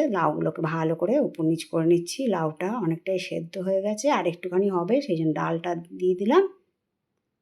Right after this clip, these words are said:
এইভাবে আজকে আমি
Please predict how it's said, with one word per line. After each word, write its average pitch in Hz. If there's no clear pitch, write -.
এইভাবে 202
আজকে 185
আমি 214